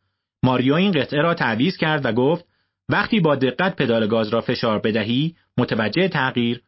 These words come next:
خواهی شد.» تا قبل از این، برایان از اتومبیلش خیلی راضی بود. به نظر رانندگی با این ماشین خوب بود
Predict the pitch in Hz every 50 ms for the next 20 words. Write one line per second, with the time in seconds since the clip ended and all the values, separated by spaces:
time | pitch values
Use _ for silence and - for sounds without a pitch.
0 | _ _ _ - 117 110 123 165 160 - 98 87 85 - _ _ _ _ _ _
1 | _ _ _ _ _ _ _ _ _ _ _ _ _ _ _ _ - 151 143 156
2 | 151 143 147 143 127 156 190 226 247 220 - _ _ _ _ _ 143 143 139 139
3 | 151 190 226 220 175 165 151 135 - 143 123 127 131 156 175 185 190 190 - -
4 | 208 208 208 143 104 101 98 92 92 95 90 92 90 87 - _ _ _ _ _
5 | _ _ _ _ _ _ _ _ _ _ _ - 135 139 139 135 123 135 147 170
6 | 196 202 - _ _ _ _ 131 131 131 131 127 123 123 127 143 190 165 147 135
7 | 143 175 185 147 127 - - 175 143 - - 156 170 185 175 - 165 165 160 156